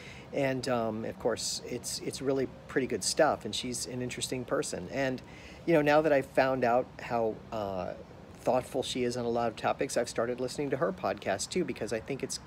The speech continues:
really pretty interesting. She's got a lot going on and a lot of things to say, and I find that fascinating. Um, you know, I just, when you, when you hear from someone that, you know, has that connection and has that, uh,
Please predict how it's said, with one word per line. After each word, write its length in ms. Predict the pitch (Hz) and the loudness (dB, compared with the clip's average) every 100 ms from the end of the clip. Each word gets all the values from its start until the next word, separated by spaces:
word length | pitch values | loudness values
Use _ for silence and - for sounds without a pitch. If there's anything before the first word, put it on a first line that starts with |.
| 113 | -4
really 260 | 107 127 135 - | -2 -2 -6 -4
pretty 260 | 117 135 | -2 0
interesting. 540 | 202 196 139 - 87 82 - - - - - - - | 0 0 -2 -2 -6 -8 -14 -16 -16 -16 -16 -16 -12
She's 320 | - 160 - | -6 -4 -2
got 220 | - 127 | 0 0
a 20 | |
lot 220 | 143 123 127 | 4 4 2
going 260 | 127 131 | -2 0
on 240 | 160 135 98 | 2 2 0
and 80 | |
a 60 | 95 | -2
lot 240 | 92 98 | 0 0
of 80 | 104 | -2
things 340 | - 110 107 - | -2 -4 -2 -4
to 100 | 127 | 0
say, 360 | - 185 98 | 2 2 2
and 100 | 95 | 0
I 80 | 113 | -2
find 380 | - 107 110 113 | -2 0 0 0
that 200 | 107 135 - - - | 0 -2 -8 -16 0
fascinating. 600 | 139 180 185 127 85 69 - - 98 | 2 2 0 -2 -2 -8 -12 -10 -6
Um, 420 | 104 98 92 90 - - - | -4 -4 -6 -8 -10 -6 0
you 80 | |
know, 120 | 139 107 | 2 2
I 80 | |
just, 220 | 123 - - - - - | 2 -2 -4 -10 -14 0
when 140 | 196 | 2
you, 100 | 208 190 | 2 2
when 100 | 185 | 2
you 80 | 185 | 4
hear 140 | 208 | 4
from 160 | 240 208 | 2 -2
someone 400 | 180 147 127 117 | 0 0 0 2
that, 140 | 107 - - - | 0 -2 -10 -8
you 60 | 120 | -4
know, 160 | 101 - - | -4 -6 -6
has 320 | 123 147 156 | 0 2 4
that 160 | 131 | 2
connection 500 | - 113 123 - 165 | 2 -2 -2 -2 -2
and 140 | 123 104 | -4 -4
has 300 | 107 120 123 | 0 0 2
that, 200 | 110 110 - - | 2 2 -4 -6
uh, 160 | 104 | -6